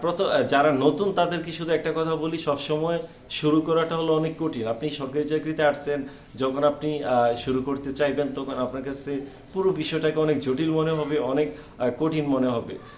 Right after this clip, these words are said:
তো আপনি এই বিষয়টাকে, আহ, এই বিষয়টা তখনই সহজ হয়ে যাবে, যখন আপনি দুই থেকে তিন মাস নিয়মিত প্র্যাকটিস করবেন। একটা সময় আপনার কাছে পুরো বিষয়গুলো খুবই ইজি মনে হবে। কিন্তু আপনি যদি গ্যাপ দেন, ধরেন আপনি দশ দিন পড়লেন, তারপর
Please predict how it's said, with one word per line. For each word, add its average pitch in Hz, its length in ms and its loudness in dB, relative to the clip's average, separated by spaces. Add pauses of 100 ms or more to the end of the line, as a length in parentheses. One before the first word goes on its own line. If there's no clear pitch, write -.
(140)
তো 156 60 -4
আপনি 175 280 -4
এই 190 220 0
বিষয়টাকে, 180 760 0
আহ, - 680 -2
এই 156 140 4
বিষয়টা 175 420 -2
তখনই 190 360 0
সহজ 160 320 4
হয়ে 156 140 4
যাবে, 156 220 2
যখন 135 280 -4
আপনি 147 360 -4 (360)
দুই 123 260 0
থেকে 160 200 -4
তিন 160 240 -2
মাস 156 260 -2
নিয়মিত 170 280 -2
প্র্যাকটিস 170 400 -6
করবেন। 165 300 -2
একটা 147 180 -6
সময় 151 260 -2
আপনার 147 260 0
কাছে 160 400 -6 (320)
পুরো 196 220 6
বিষয়গুলো 160 540 0
খুবই 170 340 2
ইজি 143 180 2
মনে 143 220 0
হবে। 123 320 -6 (360)
কিন্তু 165 180 0
আপনি 165 240 2
যদি 170 220 -2
গ্যাপ 127 320 4
দেন, 139 180 0
ধরেন 147 240 4
আপনি 147 200 0
দশ 127 280 2
দিন 139 220 -2
পড়লেন, 135 380 0 (420)
তারপর 131 220 -4